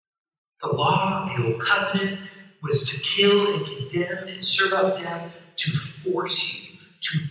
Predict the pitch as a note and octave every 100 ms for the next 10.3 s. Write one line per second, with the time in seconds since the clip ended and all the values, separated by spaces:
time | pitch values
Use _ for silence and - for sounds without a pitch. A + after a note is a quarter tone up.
0 | - - G3 - - - - - - -
1 | _ _ - D3+ B2 A#2+ B2 B2+ B2+ -
2 | A2 - - - _ _ _ _ _ _
3 | _ _ _ _ - - _ _ _ _
4 | _ _ _ _ _ _ F3 E3+ - A3+
5 | - - A#3+ A#3+ A#3+ A3+ G#3+ - - G#3+
6 | - - G3+ F3+ E3 - - - - -
7 | A#3 A#3+ - A#3 G#3+ G#3+ - G3 - -
8 | - - - - - - - - - -
9 | - - - - - - - - B3+ D4
10 | D4+ - -